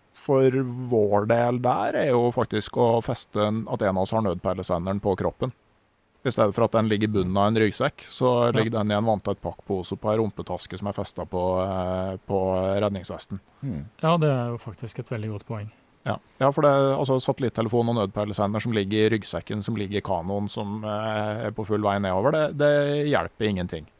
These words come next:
Speaker 2: Nei, det er ikke det.
Speaker 1: Eh, har, hva har dere med av sånn kommunikasjon? Eh,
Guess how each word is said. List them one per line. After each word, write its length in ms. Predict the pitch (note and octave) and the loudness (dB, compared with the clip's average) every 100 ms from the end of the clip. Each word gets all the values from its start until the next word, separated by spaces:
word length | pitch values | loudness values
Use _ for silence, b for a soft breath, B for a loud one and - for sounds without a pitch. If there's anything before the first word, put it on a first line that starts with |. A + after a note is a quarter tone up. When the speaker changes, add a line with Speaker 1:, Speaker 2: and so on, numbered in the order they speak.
| - | -6
Speaker 2:
Nei, 160 | C3 C3 | -2 -2
det 80 | C3 | -4
er 80 | |
ikke 160 | A2+ C3 | -6 -10
det. 560 | G#2 _ _ _ - C#3+ | -14 _ _ _ 0 2
Speaker 1:
Eh, 120 | - | 4
har, 280 | E3 D#3+ E3+ | 4 4 2
hva 280 | A3+ G3 F#3+ | 0 2 4
har 80 | A3 | 6
dere 240 | F3 - | 4 2
med 140 | D#3+ | 4
av 100 | D#3 | 4
sånn 240 | D#3+ D#3 D3+ | 4 2 0
kommunikasjon? 960 | D#3 C#3 C#3 - C#3+ - A#2+ C#3+ B3 C#3 F3 | 0 2 0 0 -2 0 -2 0 -2 -6 -4
Eh, 720 | F3 D3 D3 C#3+ C#3+ C#3+ C#3 | 0 2 2 0 0 -4 -4